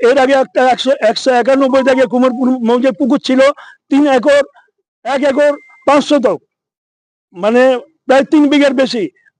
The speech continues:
বেশ বড় জলাশয় ছিল। গ্রামের মানুষ সেখানে নিত্যদিনের ব্যবহার, জল ব্যবহার করত। কোনো,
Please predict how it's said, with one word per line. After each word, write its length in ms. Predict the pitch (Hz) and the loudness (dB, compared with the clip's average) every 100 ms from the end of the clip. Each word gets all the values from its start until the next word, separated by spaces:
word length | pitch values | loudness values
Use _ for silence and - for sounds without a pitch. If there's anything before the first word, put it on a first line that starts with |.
| 233 | -6
বেশ 220 | 247 277 | -2 -2
বড় 340 | 214 220 269 277 | -2 0 2 2
জলাশয় 420 | 285 294 254 277 | 2 2 0 -2
ছিল। 180 | 277 277 180 - - 180 | 0 -2 -2 -8 -14 -4
গ্রামের 320 | 214 262 277 | 0 0 0
মানুষ 320 | 262 277 277 | 0 0 0
সেখানে 320 | 269 262 277 277 | 0 0 2 0
নিত্যদিনের 560 | 269 - 262 277 277 | 0 -2 -2 0 0
ব্যবহার, 320 | 262 262 269 285 - - 233 | 0 2 0 -2 -10 -18 -4
জল 220 | 214 269 | 0 0
ব্যবহার 300 | 269 277 277 | 2 2 2
করত। 340 | 294 226 254 - - - - _ | 0 -2 -2 -4 -8 -20 -20 _
কোনো, 400 | 226 269 294 | -2 0 0